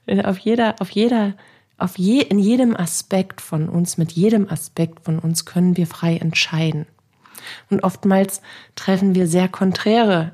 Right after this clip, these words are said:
Entscheidungen. Wir entscheiden zu oft aus dem Ego, lassen unser Herzgefühl dabei außer Acht und ärgern uns nachher, dass die Dinge schief laufen, weil wir einfach nicht dem gefolgt sind, was wir gefühlt haben.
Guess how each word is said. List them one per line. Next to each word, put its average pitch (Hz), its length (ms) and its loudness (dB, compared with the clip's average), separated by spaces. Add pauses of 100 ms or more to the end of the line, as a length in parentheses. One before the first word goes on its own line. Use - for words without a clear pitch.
Entscheidungen. 165 720 -2
Wir 180 60 -8
entscheiden 170 440 0
zu - 200 -4
oft 175 220 -4
aus 165 160 -2
dem 170 160 -2
Ego, 190 380 0
lassen 170 400 -2
unser 160 180 -4
Herzgefühl 175 760 -4
dabei 170 280 -2
außer 170 300 -2
Acht 165 240 -6 (460)
und 185 220 -2
ärgern 196 380 2
uns 180 220 0
nachher, 185 260 0
dass 180 220 -2
die 175 120 -2
Dinge 170 220 0
schief 220 420 0
laufen, 170 460 0 (520)
weil 185 180 2
wir 185 160 0
einfach 190 400 -2
nicht 185 280 -2
dem 202 200 4
gefolgt 190 460 -2
sind, 185 180 -2
was 170 160 -4
wir 185 80 -2
gefühlt 190 580 0
haben. 151 200 -12